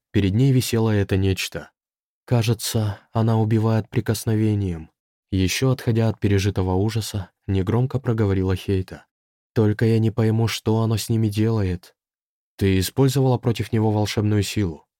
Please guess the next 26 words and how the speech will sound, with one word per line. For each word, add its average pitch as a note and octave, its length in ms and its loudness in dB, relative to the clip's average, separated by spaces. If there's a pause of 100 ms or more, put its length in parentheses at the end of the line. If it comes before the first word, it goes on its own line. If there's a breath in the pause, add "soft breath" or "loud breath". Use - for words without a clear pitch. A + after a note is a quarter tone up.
(140)
спросил F#2+ 380 -2
Брон. G2 380 -4 (560)
Хейта A#2 320 -2
покачала G2 500 -2
головой. F#2 580 -2 (420)
«Я A2 280 0
не A2 120 0
успела, G2+ 640 -2 (180)
даже G#2+ 260 0
не G#2+ 100 2
подумала G#2+ 540 0
об G2 120 -2
этом F#2+ 220 -2
от F2+ 80 -4
чего-то. F#2+ 500 -6 (320)
Меня G#2 320 4
словно G#2+ 420 0
пронзил G#2+ 460 0
леденящий A2 580 0
холод. G2 540 -4 (280)
Я G2 180 2
будто G2+ 300 0
заглянула G#2 500 0
в - 60 -12
чёрную G#2+ 420 0
бездну, G2 540 -2